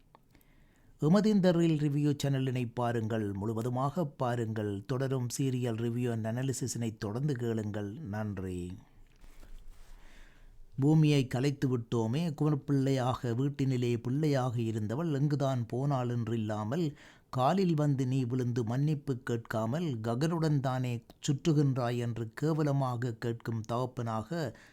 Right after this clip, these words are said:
சரத்சந்திரா இங்கு காட்சியளிக்கின்றார். வெளியே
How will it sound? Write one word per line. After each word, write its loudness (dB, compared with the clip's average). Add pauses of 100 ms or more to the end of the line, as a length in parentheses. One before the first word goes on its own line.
சரத்சந்திரா 0 (100)
இங்கு -2
காட்சியளிக்கின்றார். -4 (600)
வெளியே 4